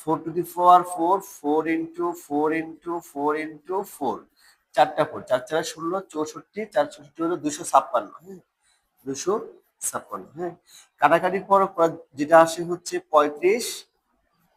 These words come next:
x to the power four by হচ্ছে ওয়ান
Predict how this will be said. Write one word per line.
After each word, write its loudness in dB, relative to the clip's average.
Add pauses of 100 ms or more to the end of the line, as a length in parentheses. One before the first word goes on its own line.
(800)
x -10
to -16
the -6
power 6 (120)
four 0 (140)
by 6 (140)
হচ্ছে -8 (280)
ওয়ান 2